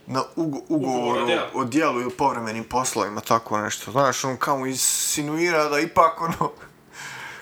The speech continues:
Speaker 1: kao, možda je nato uradio sve kak treba.
Speaker 2: Da.
Speaker 1: Tako da, ono, s-, s-, mislim
Speaker 2: Pa da, čeče, pa kod nas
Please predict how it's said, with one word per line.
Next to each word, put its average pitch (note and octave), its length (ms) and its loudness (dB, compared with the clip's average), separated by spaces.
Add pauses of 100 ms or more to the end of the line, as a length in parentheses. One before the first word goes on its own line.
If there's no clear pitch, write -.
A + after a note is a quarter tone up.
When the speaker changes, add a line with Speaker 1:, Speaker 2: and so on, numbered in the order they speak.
(160)
Speaker 1:
kao, B2+ 460 0 (380)
možda C#3+ 260 0
je C#3 60 2
nato C#3+ 380 4 (240)
uradio B2 440 2
sve B2 180 0
kak - 180 -4
treba. G#2+ 300 2 (1200)
Speaker 2:
Da. D#3 240 -2
Speaker 1:
Tako C#3+ 300 4
da, C3 100 4
ono, B2+ 180 0
s-, - 220 -6 (220)
s-, - 180 -12
mislim A2+ 460 -4 (400)
Speaker 2:
Pa A#2+ 120 -8
da, F#3 200 2
čeče, G3+ 340 0
pa D#3+ 200 0
kod F#3 260 0
nas E3 380 0